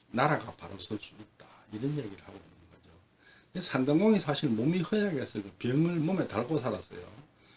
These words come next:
그리고 일찍 돌아가셨고 <laughs> 자기가 몸이 허약해가지고 그 약을 많이 먹었던 거하고 어떤 연관성이 있는지 그건 잘 모르겠네요. 약계의 내용을 요약하면 다음과 같습니다. 병이 든 사람이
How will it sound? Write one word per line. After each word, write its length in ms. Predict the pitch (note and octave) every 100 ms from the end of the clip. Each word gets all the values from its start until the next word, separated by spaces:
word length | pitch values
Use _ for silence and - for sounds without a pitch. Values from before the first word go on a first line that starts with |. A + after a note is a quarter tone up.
| -
그리고 160 | D#3+ B2
일찍 360 | G2+ - C#3
돌아가셨고 600 | - D#3 - - G2 - - _
<laughs> 180 | C#3 C#3+
자기가 520 | C3 A#2 G3+ E3 C#3+ - - - - - A2
몸이 240 | C3 D#3+
허약해가지고 880 | D3+ G3 G3 C3 A#2+ A2+ G#2 G2+ G2
그 160 | G2
약을 260 | G2+ A2 D3
많이 260 | A2+ A2 B2
먹었던 520 | C#3+ C#3+ C#3 A#2+ G#2
거하고 320 | G2+ G#2 G2+
어떤 280 | G2+ - A2
연관성이 640 | G#2 A2 A#2+ D3 - G#3+
있는지 560 | D3+ G#2+ A2+ A#2+ G2 F2 - - - - -
그건 220 | - A#2+ A#2+
잘 120 | G2+
모르겠네요. 580 | G#2+ F#2+ - F2+ F#2+ G2+ F2+ - _ _ _ _ _ _ _ _ _ _ _ F#2
약계의 720 | G#2 - - - B3 A#3 G3
내용을 640 | B2 A2 D3+ E3 D3+ A2+
요약하면 600 | D3 A3 F3 C3 A#2 G2+ F#2+
다음과 340 | D3 E3 A2+
같습니다. 420 | - - E2 - - _ _ _ _ _ _ _ _ _ _ _ _ - - _ -
병이 460 | A#2+ C3 F3 F#3+
든 260 | F3 D3 C#3+
사람이 720 | C3 B2+ A#2 A2 G#2+ A#2 F#2